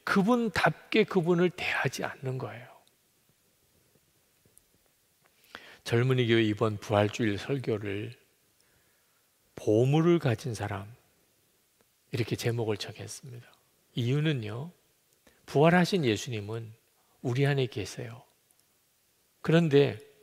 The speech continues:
그 예수님이 누구냐 하면 보물이세요,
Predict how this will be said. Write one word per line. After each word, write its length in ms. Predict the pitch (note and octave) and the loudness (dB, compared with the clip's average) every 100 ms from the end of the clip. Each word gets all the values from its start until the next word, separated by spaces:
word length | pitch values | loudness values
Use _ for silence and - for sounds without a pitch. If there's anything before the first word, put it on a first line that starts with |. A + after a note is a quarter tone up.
| _ _ _ _ _ _ | _ _ _ _ _ _
그 240 | - G#3 | 2 4
예수님이 500 | E3 A2 - C#3 D3 | 6 4 0 -4 -2
누구냐 480 | A2+ G2+ G#2+ D#3+ C#3 | -4 -6 -4 -2 -2
하면 380 | G2+ G#2 A#2 C3 - _ _ _ _ _ _ | -4 -10 -12 -14 -20 _ _ _ _ _ _
보물이세요, 1120 | - - G#2 A2+ B2+ D3+ F#3 F3+ - G#2+ G#2+ | -12 -4 -2 0 0 0 -2 -4 -4 -10 -12